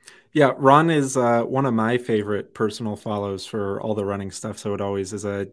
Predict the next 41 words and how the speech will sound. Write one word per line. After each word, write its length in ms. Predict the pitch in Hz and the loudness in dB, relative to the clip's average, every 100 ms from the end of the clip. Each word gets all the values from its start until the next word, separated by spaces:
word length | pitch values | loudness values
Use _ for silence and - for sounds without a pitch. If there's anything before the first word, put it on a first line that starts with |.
| _ | _
good 160 | 214 | 8
inspiration 720 | 214 196 - 165 151 147 156 135 | 8 4 2 2 2 2 -2 -4
for 140 | 135 | -4
me 200 | 127 127 | -2 -2
to 80 | 123 | -4
keep 260 | - 135 | -6 -6
me 100 | 131 | -4
motivated, 680 | 110 110 110 104 104 104 101 | -2 0 -2 -2 -2 -4 -4
uh, 240 | 104 101 98 - - - | -4 -6 -8 -14 -20 -14
especially 460 | 110 - 123 120 110 | -12 -4 -4 -2 -2
during 180 | 113 107 | -2 -4
the, 160 | 95 - | -8 -8
this 140 | 113 - | -10 -6
past 300 | 117 104 113 | -6 -6 -8
winter 280 | 107 107 | -8 -8
when, 240 | 101 101 101 | -8 -8 -8
uh, 260 | 98 98 - | -8 -10 -6
running 300 | 117 117 110 | -4 -2 -4
was 120 | 98 | -4
a 60 | |
little 300 | 110 202 254 | 0 4 4
bit 220 | 165 151 - | 4 0 2
tougher 300 | 160 - 123 | 0 4 2
outside 380 | 120 - 131 | 2 0 0
in 100 | 120 | 0
Colorado. 540 | 113 127 113 110 110 98 | -4 -2 0 -2 -2 -4
It 60 | |
was 120 | 98 98 | -8 -6
very 360 | 107 104 101 - - _ - | -4 -2 -4 -12 -20 _ 0
motivating 580 | 120 117 107 104 101 98 | 4 4 4 0 -4 -8
to, 280 | - 104 | -6 -4
uh, 140 | 101 98 | -4 -6
keep 220 | - 117 147 | -8 -12 -12
up 140 | - | -14
with 100 | - | -18
the 60 | - | -14
podcast 520 | 104 110 - 104 107 | -10 -10 -12 -14 -12
stuff 320 | - 92 - | -14 -14 -16
and 80 | 110 | -18
everything 360 | 110 110 113 113 | -14 -12 -14 -14
too. 300 | - 127 | -2 -2